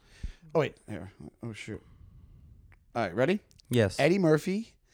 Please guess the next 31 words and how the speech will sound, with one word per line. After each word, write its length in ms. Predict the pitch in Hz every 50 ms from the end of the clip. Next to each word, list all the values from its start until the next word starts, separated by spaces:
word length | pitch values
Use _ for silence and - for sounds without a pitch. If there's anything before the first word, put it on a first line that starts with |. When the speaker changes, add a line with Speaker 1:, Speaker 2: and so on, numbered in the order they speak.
| - _ _ -
Speaker 1:
and 120 | 127 123 117
Harvey 280 | 113 135 135 135 143
Keitel. 380 | 131 - 135 135 135 - - - - _ _ _ _ _ _ _ _ _ _ - - -
Speaker 2:
Eddie 120 | 113 120
Murphy 320 | 120 113 110 104 107 113 -
and 120 | 104 101
Harvey 360 | 101 104 104 101 101 104 101
Keitel. 760 | - - - 104 101 101 - - - 117 - - 57 - 113 - _ _ _ - - - - _ _ _ -
Okay, 360 | - 104 107 104 98 98 - - _ -
uh, 340 | 104 104 101 101 101 110 - - -
Eddie 200 | 117 120 131 139
Murphy 640 | 127 123 117 123 135 127 - - 127 123 120 123 123
was 340 | - 110 117 117 113 104 - -
in 460 | 104 120 120 117 117 117 117 113 113 - - - - _ _ _ _ _ _ _ _ -
Showbiz 680 | - - - 196 214 233 226 175 160 131 113 104 98
with 140 | 104 107 101 110
Robert 380 | 117 120 131 131 135 147 123
De 80 | - 135
Niro, 600 | 127 123 120 117 117 117 117 117 117 117 120 -
and 180 | 117 110 107 110
Robert 240 | 110 113 110 104 101
De 60 | 110
Niro 160 | 110 110 107
was 100 | 104 104
in 80 | 104 95
Taxi 340 | - 107 104 104 - -
Driver 220 | - - 117 113 117
with 120 | 123 110 101
Harvey 220 | 113 117 117 110
Keitel. 340 | 107 120 110 - - 117 113
Speaker 1:
Uh, 60 | 135